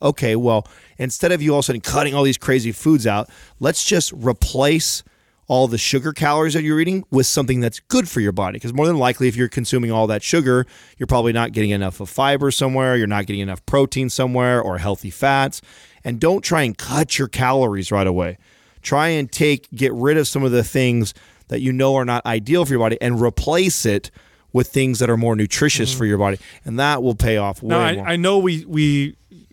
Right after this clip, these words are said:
Speaker 2: you know, the, the, the rule of, one of the rules of thermodynamics or laws of thermodynamics is, you know, calories in versus calories out, right? So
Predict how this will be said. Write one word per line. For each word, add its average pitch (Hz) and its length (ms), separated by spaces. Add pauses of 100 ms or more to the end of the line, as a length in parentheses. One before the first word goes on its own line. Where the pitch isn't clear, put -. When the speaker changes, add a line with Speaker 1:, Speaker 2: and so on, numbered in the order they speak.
(440)
Speaker 2:
you 165 140
know, 139 100
the, 135 240
the, 135 220
the 139 180
rule 165 300
of, 147 140
one 151 120
of 143 60
the 139 80
rules 147 200
of 127 100
thermodynamics 131 760
or 131 60
laws 127 260
of 117 80
thermodynamics 123 600
is, 113 200
you 127 60
know, 120 60
calories 127 500
in 120 100
versus 117 280
calories 117 360
out, 113 200
right? 123 200
So 117 300